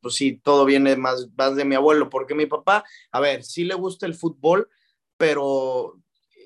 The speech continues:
yo creo que nada más compartimos así el gusto de los partidos del León. De ahí en fuera no ve prácticamente nada de fútbol y cuando yo era chico menos, no veía nada, porque León estaba en, en segunda división.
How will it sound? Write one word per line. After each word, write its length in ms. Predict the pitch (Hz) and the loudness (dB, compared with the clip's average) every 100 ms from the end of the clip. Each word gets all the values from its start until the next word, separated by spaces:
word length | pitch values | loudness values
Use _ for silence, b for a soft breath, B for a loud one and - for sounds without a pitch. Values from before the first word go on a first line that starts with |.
| _ | _
yo 300 | 147 135 170 | -20 -6 -4
creo 140 | 175 170 | -2 -2
que 100 | 170 | 0
nada 220 | 160 160 | 0 0
más 420 | 160 151 - - - | 0 -4 -6 -12 -4
compartimos 800 | 170 147 147 139 160 160 165 160 | -4 -2 -4 -4 -6 -6 -4 -6
así 180 | - | -4
el 100 | 147 | -4
gusto 360 | 139 151 - 160 | -2 -6 -2 0
de 120 | 139 | 0
los 220 | 127 117 | -4 -10
partidos 400 | - 120 143 147 | -8 -8 -2 -2
del 160 | 135 120 | 0 0
León. 260 | 120 113 113 | -2 -4 -8
De 120 | 120 | -4
ahí 160 | 131 143 | 2 2
en 140 | 160 | 2
fuera 420 | 165 156 160 156 b b _ | 0 2 4 0 b b _
no 260 | 143 160 156 | -6 -4 -2
ve 140 | 151 | -4
prácticamente 800 | 147 147 - 120 135 139 135 143 | -4 -8 -8 -10 -8 -8 -8 -6
nada 160 | 139 139 | -2 -2
de 60 | |
fútbol 400 | 135 143 127 151 | -4 -12 -4 -4
y 140 | 147 131 | -4 -4
cuando 320 | 147 139 135 | -4 -2 -2
yo 160 | 135 | 0
era 200 | 143 151 | 0 0
chico 380 | - 160 - 160 | -4 -8 -8 -8
menos, 600 | 139 143 151 135 120 113 | -6 -2 -2 -4 -10 -10
no 140 | 131 139 | -4 -2
veía 300 | 135 143 139 | 2 2 0
nada, 480 | 143 151 131 113 _ | 0 -2 -2 -8 _
porque 240 | - - | -20 -12
León 220 | 127 139 147 | -6 -6 -6
estaba 320 | - 143 139 | -2 -2 0
en, 180 | 135 - | -4 -8
en 140 | 131 | -14
segunda 400 | - 127 139 147 | -12 -4 0 4
división. 580 | 151 151 160 185 160 170 | 6 4 2 0 0 -2